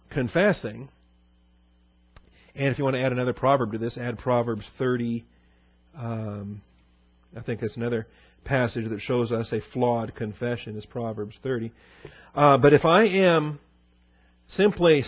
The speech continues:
citing, naming what I've done, but I'm not in agreement with God, it's not confession. I think there's an awful lot of admissions that are not confessions.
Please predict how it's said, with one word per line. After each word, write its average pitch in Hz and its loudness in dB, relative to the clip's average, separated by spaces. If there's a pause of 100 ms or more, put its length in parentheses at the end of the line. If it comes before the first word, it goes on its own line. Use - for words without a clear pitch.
(120)
citing, 151 0
naming 165 4
what 143 6
I've 127 4
done, 120 2 (1400)
but 127 0
I'm 131 2
not 180 6
in 170 4
agreement 139 2 (420)
with 120 -2
God, - -8 (1700)
it's 143 -12
not 131 -2
confession. 147 -10
I - -20
think 147 -4
there's 139 2
an 127 0
awful 143 4
lot 139 6
of 127 2
admissions 123 -2 (1500)
that 127 0
are 127 2
not 127 2
confessions. 120 -2